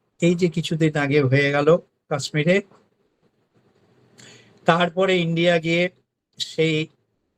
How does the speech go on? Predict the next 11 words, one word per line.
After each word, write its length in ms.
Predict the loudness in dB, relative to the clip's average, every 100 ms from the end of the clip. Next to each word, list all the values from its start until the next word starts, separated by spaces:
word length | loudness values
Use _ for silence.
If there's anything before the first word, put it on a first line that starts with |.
| _ -8
ধ্বংস 320 | -4 -4 -2
ফংস 360 | -4 -2 -2 -4
করে 360 | -2 0 0
দিয়ে 240 | -2 0 0
এলো, 140 | 0
সে 200 | -2 -6
টেররিস্টদের 680 | -6 -6 -6 -6 -8 -8 -8
সমস্ত 460 | -8 -8 -12 -10 -10
কিছু। 420 | -8 -6 -4 -4 -6 _ _ _ _ _ _ _ _ _ _
এইভাবে 640 | 0 2 2 2 4 2 2 _
এইসব 300 | -10 -6 -6